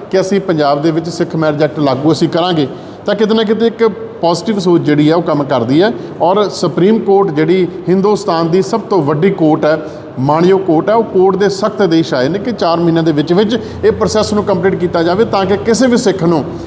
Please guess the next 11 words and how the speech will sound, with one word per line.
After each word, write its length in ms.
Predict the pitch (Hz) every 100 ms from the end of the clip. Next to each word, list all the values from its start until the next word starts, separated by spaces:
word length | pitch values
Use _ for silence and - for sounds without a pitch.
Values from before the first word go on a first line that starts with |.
| -
ਜਿਹੜਾ 220 | 147 185 190
ਜੀ 100 | 196
ਕਿਸੇ 280 | 196 214
ਹੋਰ 340 | 170 151 190 190 - -
ਸਰਟੀਫਿਕੇਟ 540 | - 180 165 190 180 190
ਦੀ 80 | 170
ਜ਼ਰੂਰਤ 260 | 165 180
ਨਾ 100 | 185
ਪਵੇ। 240 | 170 170 220
ਉਹਦਾ 300 | 202 208 196
ਜਿਹੜਾ 400 | 170 139 156